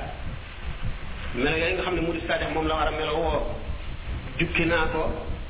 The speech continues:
bind ko, def ko ay way ngir kenn bañ a waru, ngir murit yi bañ a waru. Waru nag,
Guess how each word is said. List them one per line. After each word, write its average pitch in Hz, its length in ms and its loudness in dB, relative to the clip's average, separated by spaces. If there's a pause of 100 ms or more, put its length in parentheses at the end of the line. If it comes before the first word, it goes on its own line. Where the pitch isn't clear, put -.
(160)
bind 160 200 2 (100)
ko, 143 100 2
def 156 240 0
ko 143 140 2
ay 156 180 4
way 156 260 2 (580)
ngir 143 300 4 (340)
kenn 139 220 4
bañ 151 140 2
a 143 40 0
waru, 143 240 2 (300)
ngir 147 140 2 (120)
murit 165 240 0
yi 151 100 2
bañ 135 200 4
a 123 40 2
waru. 147 260 0 (1160)
Waru 147 200 2
nag, 143 120 2